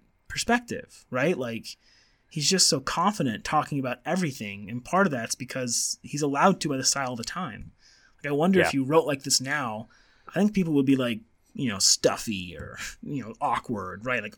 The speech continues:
Speaker 1: awkward transition. That would be the note on my, <laughs> my M F A manuscript.
Speaker 2: Right,
Speaker 1: "This
Speaker 2: yeah.
Speaker 1: is awkward."
Speaker 2: <laughs>
Speaker 1: Um, but yeah, I don't know. I, I, I definitely, I mean, we both obviously love this book, but even knowing it was a classic, even having loved Anna Karenina, um,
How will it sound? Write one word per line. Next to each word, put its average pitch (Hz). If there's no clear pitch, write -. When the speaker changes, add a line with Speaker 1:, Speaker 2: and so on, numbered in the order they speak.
Speaker 1:
awkward 139
transition. 107
That 127
would 139
be 143
the 123
note 117
on 107
my, 101
<laughs> -
my 160
M 165
F 135
A 123
manuscript. 110
Speaker 2:
Right, 127
Speaker 1:
"This 254
Speaker 2:
yeah. 104
Speaker 1:
is -
awkward." -
Speaker 2:
<laughs> -
Speaker 1:
Um, 127
but 233
yeah, 247
I 165
don't 214
know. 135
I, 208
I, 214
I 196
definitely, 208
I 139
mean, 139
we 165
both 190
obviously 156
love 139
this 120
book, 127
but 117
even 180
knowing 160
it 147
was 135
a 131
classic, 131
even 185
having 151
loved 135
Anna 131
Karenina, 123
um, 123